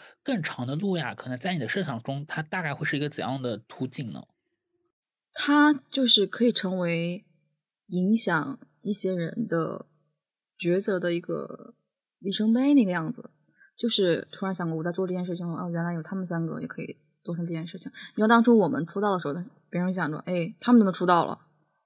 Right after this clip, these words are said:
Speaker 2: 他们这种吸引力都，都能出道，我有什么不可以再坚持一下？我觉得能做到这一点，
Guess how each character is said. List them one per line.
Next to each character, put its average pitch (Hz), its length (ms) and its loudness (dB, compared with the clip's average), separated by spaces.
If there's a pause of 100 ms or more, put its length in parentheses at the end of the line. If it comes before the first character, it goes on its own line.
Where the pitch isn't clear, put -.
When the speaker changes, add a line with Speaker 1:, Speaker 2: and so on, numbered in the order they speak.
(100)
Speaker 2:
他 - 100 -2
们 240 80 10
这 220 60 8
种 208 80 4
吸 180 160 0
引 180 40 2
力 180 40 2
都， 170 160 0 (160)
都 165 160 -2
能 165 100 0
出 170 100 -4
道， 165 80 0
我 165 180 0
有 170 120 -2
什 165 120 -6
么 165 80 -2
不 - 60 -14
可 165 100 -4
以 - 20 -2
再 165 80 -2
坚 170 160 -4
持 170 140 -4
一 - 40 -8
下？ - 240 -12
我 185 80 -8
觉 180 80 -2
得 196 60 -2
能 208 140 2
做 269 100 2
到 240 60 2
这 269 80 2
一 233 80 4
点， - 180 -8